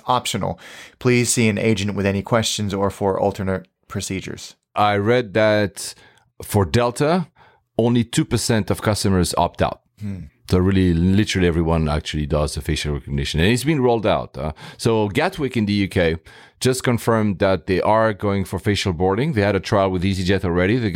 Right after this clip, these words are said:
Speaker 2: gonna extend that to most of the gates at the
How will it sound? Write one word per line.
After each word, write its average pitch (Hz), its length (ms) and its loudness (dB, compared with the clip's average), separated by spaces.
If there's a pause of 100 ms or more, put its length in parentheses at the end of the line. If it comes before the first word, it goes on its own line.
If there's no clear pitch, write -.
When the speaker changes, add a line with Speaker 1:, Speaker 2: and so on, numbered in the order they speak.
Speaker 2:
gonna 87 380 2 (400)
extend 117 420 0
that 107 280 0
to 101 240 0
most 110 440 2
of 107 260 0
the 98 260 2
gates 101 460 0
at 92 140 0
the 92 100 -2